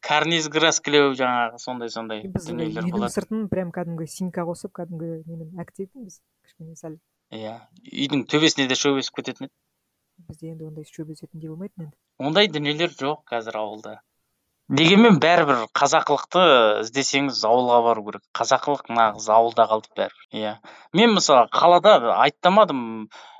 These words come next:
Speaker 1: Мен мына бірінші қабатта тұрамын ғой, екінші, үшінші, төртінші, бесінші қабаттағы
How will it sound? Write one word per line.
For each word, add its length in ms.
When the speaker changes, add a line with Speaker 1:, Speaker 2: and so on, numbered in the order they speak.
Speaker 1:
Мен 260
мына 560
бірінші 400
қабатта 340
тұрамын 300
ғой, 140
екінші, 320
үшінші, 320
төртінші, 400
бесінші 380
қабаттағы 540